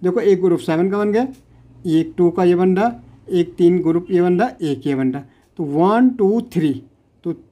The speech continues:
टू इंटू टू इंटू टू इंटू सेवन। भाई, थ्री तो टू टू के वन सेवन का है, टू टू जा फ़ोर, फ़ोर टू जा एट,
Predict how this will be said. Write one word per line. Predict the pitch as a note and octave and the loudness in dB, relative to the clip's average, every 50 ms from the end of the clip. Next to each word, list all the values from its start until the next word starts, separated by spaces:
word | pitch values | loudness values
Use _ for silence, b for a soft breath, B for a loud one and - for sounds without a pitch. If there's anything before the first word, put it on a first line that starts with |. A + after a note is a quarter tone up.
| _ _ _ _ _ _ _ _ _ _ _ _ _ _ - | _ _ _ _ _ _ _ _ _ _ _ _ _ _ 0
टू | G3+ G#3 A3 A3+ A#3 B3 B3 - - | 2 2 2 2 2 0 0 0 0
इंटू | F#3+ F3+ F3+ F3 F#3 G#3 G3 | 0 2 2 2 0 -2 -4
टू | G3 - G#3 G3 G3 G3+ G#3 A#3 - - F3+ | -2 -2 0 0 2 2 0 0 -2 -2 0
इंटू | E3 D#3+ D#3+ G3 G3 F#3 | 0 0 0 0 -2 -2
टू | F#3+ F#3+ F3 F3+ F#3+ A3 G#3 - | 0 0 2 2 2 2 0 -2
इंटू | F3 D3+ D3 C#3 G3 G#3 | -4 -4 -4 -2 -2 -4
सेवन। | G3 - A#3+ A#3 A3+ A#3 A#3+ A#3 B B B B B D#3 | -2 -2 -2 -2 0 -2 -4 -8 B B B B B -6
भाई, | F3+ G#3 F#3 | -4 -4 -4
थ्री | - F#3+ F3+ F#3+ G3 | -2 2 2 2 2
तो | A#3 A#3+ | 2 -2
टू | A#3+ - A#3 A3 | -4 -2 -4 -4
टू | F#3+ A3+ G#3 | -2 -2 -2
के | A#3 B3 B3 | 0 0 0
वन | G#3 F3 E3 | 0 0 0
सेवन | - F3 D3+ D3+ D3+ | 0 -2 -4 -4 -4
का | D3 E3+ | -4 -6
है, | E3+ F3 b b b b b b - | -8 -8 b b b b b b -2
टू | G3 F#3+ | 0 0
टू | F3+ G3 | 0 0
जा | G3 G#3 | 0 -2
फ़ोर, | F#3+ - - G3+ G#3 A3+ B3 C#4+ D4 - - | -2 0 0 2 4 4 4 2 0 -4 -10
फ़ोर | _ - E3+ E3+ E3 | _ -6 -6 -4 -4
टू | F#3+ F3+ | -2 -4
जा | G#3 - - G#3 | -4 -4 -4 -2
एट, | G3+ G#3 A#3 C#4+ D#4 - - | 0 0 0 0 -2 -6 -12